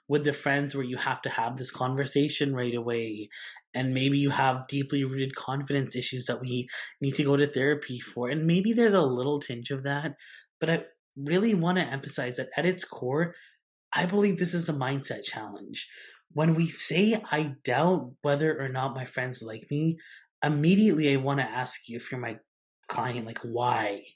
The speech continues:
Why are you doubting whether or not your friends actually like you? And I think, you know me, I'm always loving this idea of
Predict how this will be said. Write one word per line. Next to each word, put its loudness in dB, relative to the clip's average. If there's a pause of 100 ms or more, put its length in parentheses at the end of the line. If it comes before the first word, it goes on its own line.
(600)
Why 4
are 4
you 2
doubting 0
whether -2
or -6
not -6
your -10
friends -4
actually -4
like -10
you? -18 (760)
And 2
I 4
think, 2 (500)
you 2
know 6
me, 4
I'm 0
always 2
loving -4
this -6
idea -2
of -8